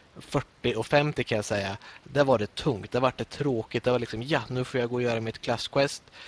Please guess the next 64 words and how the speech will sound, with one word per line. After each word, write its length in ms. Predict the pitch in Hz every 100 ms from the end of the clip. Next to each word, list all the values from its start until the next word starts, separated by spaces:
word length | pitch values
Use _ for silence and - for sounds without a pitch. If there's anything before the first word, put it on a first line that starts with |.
| - -
och 120 | 127
sen 180 | 127 123
måste 240 | 120 -
jag 80 | 113
stå 160 | 120
och 80 | 113
grinda 400 | 123 113 110 110
och 140 | 110 113
döda 260 | 110 110
tråkiga 800 | - 127 104 - 127 110 104 104
fiender 500 | - 117 107 107 110
emellan." 560 | 113 107 110 120 101 107
Och 80 |
det 100 | 110
var 100 | 123
ju 60 | 131
det 140 | 127
som 120 | 120 120
var 80 |
det 60 | 110
tråkiga 460 | - 113 - 131 113
då. 140 | 104 -
Men 160 | 117 110 - - -
det 80 | 127
gick 220 | 147 -
precis 540 | 151 147 - 190 - -
ut 180 | 110 -
att 80 | 110
det 80 | 120
var 200 | 131 139
värt 500 | 156 156 160 - - - -
storyn 440 | - - 143 135 123
att 60 |
göra 160 | 117 113
belöningen 600 | 110 123 131 131 131 120
där, 160 | 113 113
men 220 | 110 107 - -
jag 140 | 135 139
spelade 360 | 190 160 147
från 140 | - 139
ett 180 | 131
till 100 | -
femtio 420 | - 123 117 - 120
på 100 | 120
en 160 | 117
karaktär 560 | 110 113 113 113 110 107 - - - _
och 120 | 131
sen 340 | - 123 113 113
rörde 300 | 127 104 131
inte 200 | 120 107
jag 140 | 98
det 60 | 101
mer, 180 | 98 101
för 140 | 117
att 100 | 113
jag 280 | 123 123 123
ville 340 | 123 139 131
gärna 320 | 175 160 131
se 160 | 131 127
klassquesten 640 | - 120 - 131 - 120
på 100 | 117
alla 160 | 113 110
andra 380 | 110 107 139 175
karaktärer, 600 | 175 175 - 123 123 120